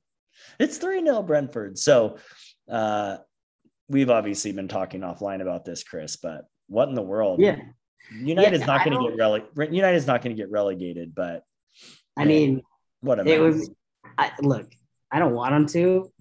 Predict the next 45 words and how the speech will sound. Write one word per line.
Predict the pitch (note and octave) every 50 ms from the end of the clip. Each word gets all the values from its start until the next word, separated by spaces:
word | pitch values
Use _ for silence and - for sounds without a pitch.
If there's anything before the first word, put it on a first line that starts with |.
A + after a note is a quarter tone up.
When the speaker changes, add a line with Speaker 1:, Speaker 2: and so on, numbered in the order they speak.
| _ _ _ -
Speaker 2:
and | C3 C3
I'm | C3 B2+ B2 A2+ A#2
pretty | A#2 - D3 C#3+ C#3+ C#3+ C#3+
sure | C3+ - C#3
I'm | C3 C3
sticking | - - C#3 A#2 C3 C3 B2+
with | B2 A#2
them | - A#2+ A#2
as | A#2 A#2 A2+ A2 A2+
a, | A2 - -
as | D3 C3+ -
a | B2
<laughs> | A#2 - -
fan, | D3+ C#3 B2 A#2+ - - - - _ _ - B2 -
but | E3 - - - - _ - - - - - - - _ _ _ -
it | D3+ D#3 D#3
kind | - - D3 C#3+ E3
of | E3+ E3
would | D#3 C#3+
be | D3
amazing | C#3 C3+ C3 B2 B2+ B2 B2 B2+ C3+ A#2+ A2+ G#2+
if | G#2+ A#2
they | - A2
got | G#2+ A2+ G#2 G#2
relegated. | A2 A2+ G#2+ G#2 G#2 G2 G2+ G2+ G#2
I'm | A2+ C3+ D#3+
not | D#3+ C#3 C3 A2+
gonna | G#2 G2 G2+
lie | G#2 G2+ G#2 G2+ -
about | - F2 - _ - G#2 G2 - _ _ _ - - _ _ _ -
that. | C#3+
Um, | C#3+ C#3 C#3 C3 B2 A#2+ A2+ A2+ - _ _ _ _ _ _ -
I | A#2+ F3+ A3+
don't, | A#3 A3+ A3+ G#3+ - - _ - - C#3+ D3 D3 C#3 C3+ - - B2+
are | D3 E3 E3+
they | E3 F3+ F3+
the | E3 D3+
new | D3 D3+ D3+ D3 -
Everton? | - B2+ C3+ C3+ C#3+ C#3+ C#3 - C#3+ C#3+ C#3+ C#3+ C#3+ - -
Like, | B2+ B2 A2+ - _ _ _ -
are | C3 C3
they | B2 B2
gonna | B2 A#2+ A#2
finish | - - - B2+ B2 A#2+ B2 - - - _ _ -
in | A#2+ A#2 A2+ G#2 G#2 G#2 G#2 G#2+